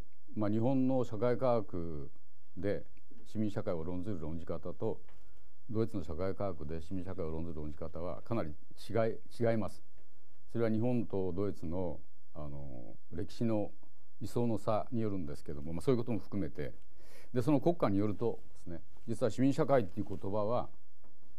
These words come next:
キーワードは、千九百八十年代以降にルネサンスを迎えたというわけですね。で、そこで今日はそれ、そ-、それを、あの、千九百八十年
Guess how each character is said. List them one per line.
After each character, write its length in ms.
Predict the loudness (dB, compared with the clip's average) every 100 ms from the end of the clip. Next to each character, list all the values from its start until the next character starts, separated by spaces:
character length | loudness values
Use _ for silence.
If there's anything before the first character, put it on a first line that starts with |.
| 0
キ 80 |
ー 60 | 2
ワ 120 | 2
ー 40 | 2
ド 100 | 2
は、 200 | 2 2 -2 -2 -2 -2 -2 0
千 220 | 2 2
九 80 | 2
百 120 | 2
八 120 | 0
十 260 | 0 2 4
年 380 | 4 4 2 0 -2 -2 0
代 240 | 2 2
以 80 | 2
降 200 | 2 2
に 260 | 2 2 0 0 0
ル 160 | 2
ネ 120 | 4 2
サ 200 | 2 0
ン 100 | 0
ス 100 | 0
を 40 |
迎 100 | 0 0
え 40 | -2
た 100 | -2
と 60 | -2 -2 0 0 0 0
い 60 | 0
う 40 |
わ 60 | -2
け 80 |
で 80 | -2
す 100 | -2
ね。 100 | -2 -2 -2 -2 -2 -2 -2 -2 -2 -2 -2 -2 0
で、 80 | 2
そ 120 | 4
こ 80 | 4
で 80 | 4
今 220 | 6 4
日 40 |
は 140 | 6 4
そ 120 | 4
れ、 200 | 4 4 0 -2 -2 -2
そ-、 160 | -2 -2
そ 160 | 0 2
れ 220 | 4 4 2
を、 260 | 2 2 0 0
あ 100 | 0
の、 200 | 0 0
千 200 | 0 2
九 60 |
百 120 | 2 2
八 120 | 0
十 220 | 2 2
年 300 | 2 2 2